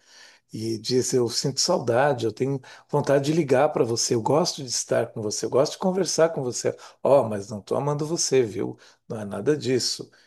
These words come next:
que é o título da <laughs> própria canção. Quando eles fizeram, quando o Eric apresentou pra banda essa canção, o Eric Stewart, quando ele apresenta pros outros músicos, né,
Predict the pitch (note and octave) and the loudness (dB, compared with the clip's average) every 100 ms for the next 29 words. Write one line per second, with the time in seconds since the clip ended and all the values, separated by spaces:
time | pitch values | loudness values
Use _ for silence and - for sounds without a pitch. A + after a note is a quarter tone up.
0 | _ - C3 C3 - C3+ C#3+ C3+ B2 - | _ 0 2 2 -4 -2 -2 2 2 2
1 | - C#3 - - G#2 F2 - _ _ _ | 0 2 2 2 4 4 0 _ _ _
2 | _ _ _ _ _ - - - - - | _ _ _ _ _ -20 -18 -16 0 2
3 | - - C#3 G#2+ G2 _ _ _ - - | 2 2 2 2 -2 _ _ _ -20 -20
4 | - - - - - _ - B3 A3+ F3 | -20 -20 -20 -20 -20 _ 2 4 4 2
5 | - - G#2+ A#2 A#2+ G#2 G2 - B2 B2+ | 0 -2 2 4 6 4 -2 -2 2 4
6 | C#3+ B2+ - A#2 A2+ G2+ G2+ - G#2+ G#2+ | 6 4 0 -4 -4 -4 -2 2 2 2
7 | F#2+ G#2 A2+ G2+ F#2+ F#2+ - - G2+ - | 2 4 4 2 -4 -6 -10 -8 -8 -4
8 | A#2+ G2+ G2 G2 G#2+ G2+ G2 - - - | -4 -4 -8 -12 -6 -4 -4 -6 -8 -2
9 | B2+ A#2+ G2 - - - G#2+ G#2 G#2 G#2 | 4 4 2 -8 -8 -6 -2 -2 -2 -4
10 | A#2 G#2+ - - G#2+ F#2 B2 A#2 - F#2+ | -6 -6 -8 -2 -2 0 0 0 -4 -2
11 | G2 G2+ - F#2+ A2 C3+ G#2+ - - - | -2 -2 -4 -2 4 4 2 -6 -6 -2
12 | A2 | -2